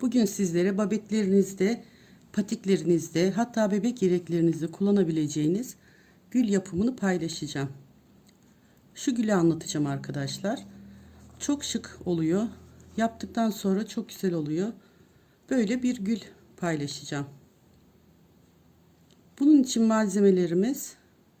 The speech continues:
üç numara bir yetmiş milim tığ kullanıyorum.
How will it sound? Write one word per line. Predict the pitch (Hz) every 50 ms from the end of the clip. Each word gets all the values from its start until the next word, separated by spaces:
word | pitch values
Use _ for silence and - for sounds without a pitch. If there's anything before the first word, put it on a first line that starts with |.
| _ _ _ _ _ _ _ _ _ _ _ _ _ _ _ _ -
üç | 262 285 - - -
numara | 226 202 196 196 226 240 220
bir | 247 240
yetmiş | 214 202 190 - - 185 - -
milim | 185 185 175 185 190 190 190 -
tığ | - 220 208 - -
kullanıyorum. | - - 175 160 160 147 147 143 139 143 165 208 262